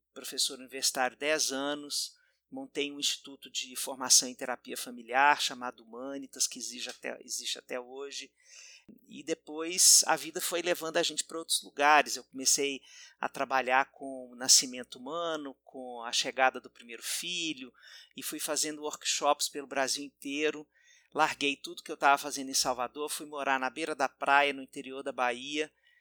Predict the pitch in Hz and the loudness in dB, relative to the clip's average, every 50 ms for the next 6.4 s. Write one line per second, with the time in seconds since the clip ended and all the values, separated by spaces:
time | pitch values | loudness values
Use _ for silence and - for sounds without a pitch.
0 | _ - _ _ - 127 131 135 135 139 - - - - 160 170 165 - 151 143 | _ -20 _ _ -18 -14 -10 -8 -4 2 6 6 6 6 4 0 -8 -10 -8 -4
1 | 135 135 143 151 151 139 151 151 143 143 156 170 175 - - - - 165 165 160 | -4 -2 -4 -4 -4 -4 -4 -4 -4 -2 0 4 6 6 8 6 6 4 0 -4
2 | - 160 147 143 147 156 151 - 156 147 156 143 135 143 147 143 151 147 139 131 | -6 -4 -4 -4 -4 -4 -4 -4 -4 -6 -8 -6 -6 -6 -6 -4 -2 -2 -2 -2
3 | 135 139 143 - - - 110 110 110 113 113 120 120 127 - - 135 131 135 - | -4 -8 -12 -18 -16 -14 -12 -12 -12 -12 -12 -12 -12 -12 -10 -12 -12 -12 -10 -12
4 | - 147 160 170 180 190 - - - 151 151 - - 143 135 - - 147 139 139 | -12 -12 -14 -12 -8 -6 -6 -6 -4 -4 -6 -6 -4 0 2 2 4 4 2 0
5 | 135 - - - - 127 127 127 - - - 120 123 120 113 110 110 120 120 127 | 0 2 2 2 2 2 0 0 -2 -6 -14 -10 -10 -10 -10 -10 -10 -8 -6 -6
6 | - 123 - - - - _ | -6 -4 -6 -6 -8 -8 _